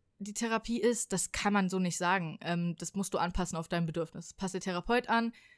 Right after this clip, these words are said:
das passt du an, ob es jede Woche ist, ob es jeden Monat ist, ob es alle zwei Monate ist, ob es vielleicht so, sogar dreimal, zweimal die Woche ist. Also das ist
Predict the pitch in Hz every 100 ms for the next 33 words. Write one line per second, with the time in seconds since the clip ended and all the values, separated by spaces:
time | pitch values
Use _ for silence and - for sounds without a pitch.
0 | _ - 190 - 226 170 190 190 - 170
1 | 160 170 165 254 247 - 214 220 - -
2 | _ _ 175 170 180 170 214 233 214 190
3 | 196 196 - - _ _ 180 190 - 240
4 | 214 - 262 285 240 226 226 202 208 -
5 | - - - 175 - 185 - 175 180 175
6 | - 185 214 214 202 - 185 220 220 208
7 | 202 208 220 190 196 196 - 185 185 180
8 | 180 180 -